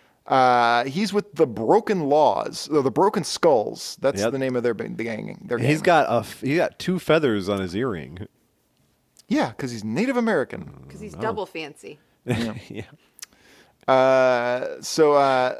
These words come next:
Speaker 1: I guess the Broken Skulls think they protect the neighborhood, but the Smashers don't think they're doing a very good job of protecting it, you
Speaker 2: But
Speaker 1: know?
Speaker 2: they're just like, "Hey, you know what, though? Here's our card. You just give us a call if you see any robots."
Speaker 1: Yeah, we're actually quite friendly.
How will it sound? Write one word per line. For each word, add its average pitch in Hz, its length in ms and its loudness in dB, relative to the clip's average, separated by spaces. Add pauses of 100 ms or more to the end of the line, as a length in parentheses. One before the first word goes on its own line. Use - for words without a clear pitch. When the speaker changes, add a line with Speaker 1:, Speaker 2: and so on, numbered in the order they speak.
(540)
Speaker 1:
I 165 80 4
guess 226 280 4
the 208 80 2
Broken 190 280 4
Skulls 175 440 0
think 156 160 0
they 143 120 0
protect 135 460 -4
the 127 80 0
neighborhood, 113 460 -2
but 113 100 -6
the 113 60 -8
Smashers 156 500 -2
don't 117 180 -2
think 117 140 -4
they're 113 80 -4
doing 107 160 -4
a 107 60 -6
very 107 120 -2
good 104 140 -6
job 117 240 2
of - 80 -18
protecting - 440 -10
it, - 100 -10
you 107 80 -6
Speaker 2:
But 127 60 6
Speaker 1:
know? 113 40 -4
Speaker 2:
they're 127 200 4
just 123 200 0
like, 120 160 2
"Hey, 190 140 2
you 165 160 0
know 196 100 2
what, 196 240 2
though? 196 160 2
Here's 190 260 0
our 135 120 2
card. 87 360 -2
You 113 60 -10
just 123 180 -16
give 131 140 0
us 120 80 -10
a - 60 -14
call 120 180 0
if 101 60 -6
you 104 80 -12
see - 160 -6
any 101 100 -4
robots." 76 640 -6 (220)
Speaker 1:
Yeah, 160 140 0
we're 160 140 2
actually 226 200 -2
quite - 320 0
friendly. - 460 -2